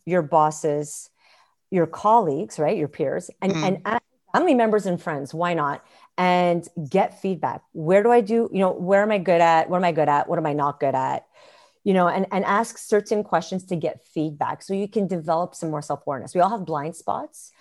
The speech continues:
Speaker 1: We don't know what we don't know. And if we don't ask for feedback, we'll never know what we don't know in terms of our strengths or areas for growth. So feedback is critical, and self-reflection. And, and, oh, there's one more thing. I said two, but there's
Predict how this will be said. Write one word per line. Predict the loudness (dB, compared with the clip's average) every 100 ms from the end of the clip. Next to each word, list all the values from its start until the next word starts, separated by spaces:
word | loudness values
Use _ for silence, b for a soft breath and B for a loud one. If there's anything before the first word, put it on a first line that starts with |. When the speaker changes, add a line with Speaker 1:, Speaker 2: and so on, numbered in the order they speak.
| B B B
Speaker 1:
We | 2
don't | 6 6 6
know | 2
what | 4 2
we | 0
don't | -2 -2 -4
know. | -10 -12 -14 _ -8
And | -8
if | -6
we | -6
don't | -2 0 0 -2
ask | -8 -8
for | -10 -8
feedback, | -10 -8 -6 -4 -2
we'll | 0
never | 2 2 2 2
know | 2 0
what | 0 0
we | -2
don't | -4 -4 -4
know | -8 -10
in |
terms | -10 -10 -8
of | -8
our |
strengths | -8 -8 -10 -8
or | -8
areas | -8 -8 -10
for | -10 -10
growth. | -8 -10 -10
So | -6 -4 -4
feedback | -4 -6 -4 -4 -4
is | -6
critical, | -6 -8 -8 -8 -8 -10 -12 B B B -6
and | -2
self-reflection. | 0 0 -2 -2 -6 -4 -10 B B B 0
And, | 2 4
and, | 2 2 2 4
oh, | 4
there's | 4 2
one | 0 0
more | -2
thing. | -4 -6 -8
I |
said | -4 -4 -4
two, | -6
but | -6 -4
there's | -6